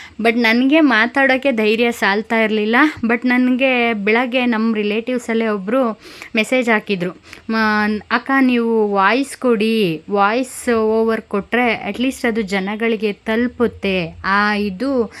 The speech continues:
ನಿನಗೆ ನೀವೇನು ಕಂಟೆಂಟ್ನ ಇದು ಮಾಡಿದ್ದೀರಾ ಅದು ಜನಗಳಿಗೆ ತಲುಪುತ್ತೆ ವಿಡಿಯೋದಲ್ಲಿ, ವಿಡಿಯೋದ ಮುಖಾಂತರ.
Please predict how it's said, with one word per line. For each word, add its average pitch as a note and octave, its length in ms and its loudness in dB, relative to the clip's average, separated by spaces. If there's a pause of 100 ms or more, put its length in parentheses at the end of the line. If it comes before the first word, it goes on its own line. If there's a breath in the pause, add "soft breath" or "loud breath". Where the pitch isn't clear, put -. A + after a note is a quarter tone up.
(260 loud breath)
ನಿನಗೆ A#3+ 420 2
ನೀವೇನು A#3+ 480 2
ಕಂಟೆಂಟ್ನ B3 560 0
ಇದು G#3 280 -2
ಮಾಡಿದ್ದೀರಾ G#3 520 0
ಅದು B3+ 160 0
ಜನಗಳಿಗೆ A3 640 0
ತಲುಪುತ್ತೆ G3 680 -2
ವಿಡಿಯೋದಲ್ಲಿ, F3+ 680 0
ವಿಡಿಯೋದ G3+ 380 2
ಮುಖಾಂತರ. F3+ 480 -2